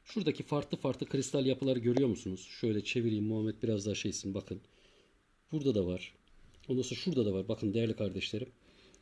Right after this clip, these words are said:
İşte bu, bu taşın göktaş olduğunu gösterir. Göktaş olduğunu ispat eder. Dediğim gibi hani bunu yapmak istemeyen kardeşlerimiz böyle bir parça keserler. Üniversiteye götürürler.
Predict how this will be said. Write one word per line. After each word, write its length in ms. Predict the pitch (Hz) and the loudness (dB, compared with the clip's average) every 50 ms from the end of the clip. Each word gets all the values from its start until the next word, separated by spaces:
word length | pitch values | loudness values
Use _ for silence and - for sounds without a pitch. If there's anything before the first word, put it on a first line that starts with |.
| - - | -18 -12
İşte 300 | - - - 170 160 165 | -8 -4 -4 -2 0 4
bu, 260 | 202 180 156 180 190 - - _ _ _ _ _ _ _ _ _ _ _ _ _ - - | 4 4 4 2 -2 -6 -18 _ _ _ _ _ _ _ _ _ _ _ _ _ -4 -4
bu 80 | 196 | -2
taşın 360 | - 180 139 - - 160 175 | 2 2 0 2 0 0 0
göktaş 400 | 151 156 151 - - 151 - - | 2 2 0 2 0 -2 0 0
olduğunu 280 | 135 113 107 107 104 95 | 0 0 2 2 0 0
gösterir. 400 | 95 87 - - 95 85 90 - | 0 -2 -4 -4 -6 -6 -6 -2
Göktaş 380 | - 147 139 - - 117 - - | -2 -2 0 0 0 -2 0 0
olduğunu 220 | 107 95 101 95 | -2 0 0 -2
ispat 420 | - - - - - - 139 135 131 | -4 -4 -6 -6 0 0 0 2 2
eder. 260 | 131 123 135 135 - - - - - - - - - - _ - - | 0 -2 -2 -6 -6 -14 -20 -20 -20 -20 -20 -20 -20 -20 _ -6 -4
Dediğim 300 | 214 175 151 123 104 95 | 0 2 2 2 2 2
gibi 260 | 101 101 127 151 - - | 2 0 -2 -4 -6 -8
hani 220 | - - 156 151 147 | -4 -2 0 2 4
bunu 120 | 165 170 | 6 6
yapmak 300 | 160 160 - - 170 - | 6 6 4 2 -2 -2
istemeyen 360 | - - 165 139 123 117 107 | 0 2 4 4 4 4 4
kardeşlerimiz 640 | - - 147 131 113 101 - - 110 104 107 104 - | 2 2 0 2 2 0 -2 -2 0 -2 -2 0 2
böyle 200 | 147 139 120 107 | 2 2 4 2
bir 60 | 107 | 0
parça 340 | 104 - 127 110 - - 107 | 0 -2 -2 -2 -2 -4 -4
keserler. 480 | - - 151 - - 156 135 127 131 127 - - | -2 -2 -2 0 0 -2 -2 -2 -4 -6 -6 0
Üniversiteye 460 | 165 160 139 120 - - - 110 98 | 2 4 4 4 2 0 -2 -4 -4
götürürler. 460 | 90 98 113 - - 139 117 120 120 | -2 -2 -2 -2 -2 -2 0 0 -2